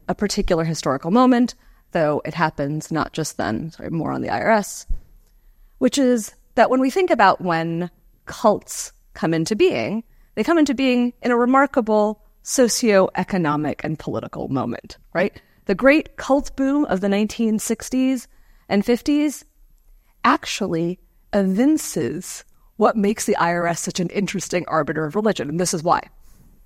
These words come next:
In the nineteen fifties, we had a moment of extraordinary economic prosperity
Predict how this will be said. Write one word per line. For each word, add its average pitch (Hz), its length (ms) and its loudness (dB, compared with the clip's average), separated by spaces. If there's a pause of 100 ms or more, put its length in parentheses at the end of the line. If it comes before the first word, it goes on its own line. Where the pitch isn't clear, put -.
(520)
In 302 120 6
the 349 60 4
nineteen 294 300 2
fifties, 151 540 -6 (1500)
we 294 120 4
had 311 400 2 (640)
a 277 80 0
moment 294 680 6
of 240 240 0 (100)
extraordinary 170 1120 0 (260)
economic 185 640 2
prosperity 160 840 -4